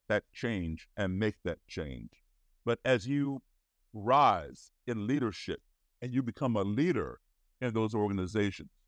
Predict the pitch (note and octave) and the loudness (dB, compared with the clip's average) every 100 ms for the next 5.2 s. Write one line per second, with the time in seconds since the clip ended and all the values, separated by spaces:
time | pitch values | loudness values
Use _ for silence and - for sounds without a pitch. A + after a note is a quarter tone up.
0 | _ _ - A#2+ D#3+ F3+ - D#3+ B2 C#3+ | _ _ -6 -2 -2 -2 0 0 2 2
1 | F#3+ A#2+ A#2 E3 - C#3+ C3+ C#3 C3+ C3 | 2 2 2 2 2 0 -2 -4 -2 -2
2 | B2+ _ D#3+ C#3 F#2+ D2+ - _ _ _ | -4 _ 0 0 -6 -12 -16 _ _ _
3 | _ _ _ _ _ B2+ C#3+ D3 - G3 | _ _ _ _ _ 2 4 2 6 6
4 | F3 C#3+ C#3 - - C3 _ - - - | 6 4 2 -2 -8 -8 _ -4 -4 -2
5 | F2+ E2 | -2 -2